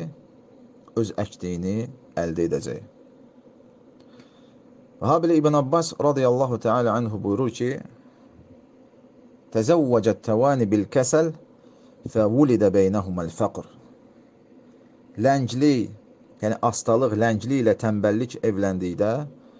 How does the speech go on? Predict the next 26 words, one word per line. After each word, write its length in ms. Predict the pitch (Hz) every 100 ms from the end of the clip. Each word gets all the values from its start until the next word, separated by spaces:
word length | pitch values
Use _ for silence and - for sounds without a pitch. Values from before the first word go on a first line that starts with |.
| - -
onların 420 | 107 107 98 107 117
arasında 760 | 101 98 - 95 90 107 123 - - - _ -
yoxsulluq 520 | 98 - 95 98 101
dünyaya 320 | 90 85 80
gələr. 320 | 80 76 69 - - - - _ _ _ _ _ - - _ -
Və 60 | -
tənbəllik 760 | 143 147 156 160 190 185 - - - - - _ - _ - - - - - - _ - - - -
düşüncə 440 | 123 131 123 147
və 80 | 127
təfəkkür 420 | 123 110 101 123 113
tənbəlliyi 580 | 101 90 87 82 80 85
və 80 | 95
həmçinin 440 | 143 135 123 139 113
ibadətləri 680 | 107 107 101 92 104 104 123
və 60 | -
itaətləri 560 | - 104 95 107 110 110
yerinə 260 | 107 120 110
yetirmək 400 | - 101 120 107
üçün 160 | 95
olan 220 | 90 107 - - -
bədən 260 | 87 90
tənbəlliyidir. 640 | 85 82 80 73 69 67 - - - - - - -
Tənbəlliyin 600 | 104 104 104 107 113 131 95
hər 180 | 110 139
iki 120 | 127 -
forması 640 | 107 101 98 - 117